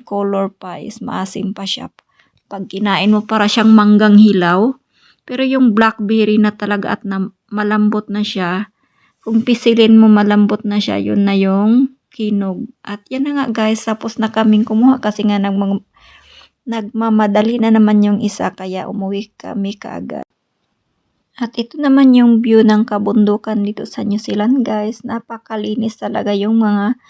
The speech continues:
bundok dito kasi nga pinapakawalan nila ng baka at saka tupa. Kaya parang naka-grat-,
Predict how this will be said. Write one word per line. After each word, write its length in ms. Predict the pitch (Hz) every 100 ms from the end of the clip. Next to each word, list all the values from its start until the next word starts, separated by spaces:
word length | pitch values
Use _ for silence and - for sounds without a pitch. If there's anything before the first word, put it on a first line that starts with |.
| - - _ -
bundok 480 | 196 214 208 196 _
dito 320 | 196 190 196
kasi 320 | 196 196 214 196
nga 240 | 190 208
pinapakawalan 880 | - 202 202 - - 185 190 185 190
nila 240 | 185 185
ng 320 | 180 185 190 180
baka 480 | 180 180 185 -
at 80 | -
saka 400 | - 196 185 185
tupa. 480 | - 180 - 165 165
Kaya 560 | 180 175 175 175 220 - _ _ _ _ _ _
parang 720 | - 202 190 185 196 214 247
naka-grat-, 880 | 208 - 185 180 170 165 180 180 _